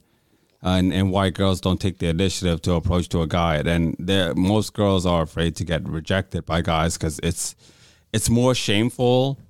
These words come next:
to a girl. Like, could, could you imagine that? Like, if you had this Ferrari, right? And you were selling it for a thousand dollars,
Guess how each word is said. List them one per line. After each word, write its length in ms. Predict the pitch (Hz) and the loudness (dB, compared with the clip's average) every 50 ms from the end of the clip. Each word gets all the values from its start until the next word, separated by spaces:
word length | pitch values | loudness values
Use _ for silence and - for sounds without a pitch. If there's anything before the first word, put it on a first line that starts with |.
| - - - _ - | -20 -20 -20 _ -4
to 160 | - 117 110 | 0 0 0
a 60 | 101 | 0
girl. 520 | 80 - 95 95 101 107 117 131 147 139 - _ _ _ _ _ _ _ _ _ _ _ _ _ _ _ - | 0 0 0 2 2 4 4 2 0 -2 -8 _ _ _ _ _ _ _ _ _ _ _ _ _ _ _ -4
Like, 140 | 110 107 - | -4 -2 0
could, 280 | 143 135 131 120 - - | 0 -2 -2 -4 -8 -6
could 180 | - 117 113 | -4 -2 0
you 80 | 156 147 | 2 2
imagine 460 | 131 120 113 110 117 120 - 131 135 | 2 2 2 2 2 2 2 2 2
that? 240 | 143 139 139 135 - | 4 4 2 2 2
Like, 220 | 107 98 95 - - | 0 0 0 0 -2
if 200 | 95 95 - 107 | -4 -4 -2 -2
you 80 | 107 95 | 0 0
had 240 | 92 101 101 98 | 0 0 -2 -2
this 140 | 98 87 - | -4 -6 -6
Ferrari, 600 | - - 85 82 87 90 87 82 - - 95 85 - - - _ - | -2 0 0 2 2 2 2 0 -2 -4 -8 -8 -10 -14 -16 _ -12
right? 280 | 85 82 87 95 - - _ _ _ _ _ _ _ _ _ _ _ _ | -6 -2 -2 -2 -2 -4 _ _ _ _ _ _ _ _ _ _ _ _
And 100 | - 92 | -10 -4
you 60 | 95 92 | -2 0
were 60 | 92 | 0
selling 380 | - - 107 104 104 107 107 104 | 0 0 0 2 2 2 2 2
it 120 | 101 95 - | 0 -2 -2
for 260 | - 95 92 87 85 | -2 -2 0 0 0
a 60 | 82 | 0
thousand 360 | - 85 85 90 90 85 85 | 0 0 0 0 0 0 0
dollars, 500 | 85 78 76 76 78 82 82 - - - | 0 0 0 0 -2 -4 -6 -6 -8 -12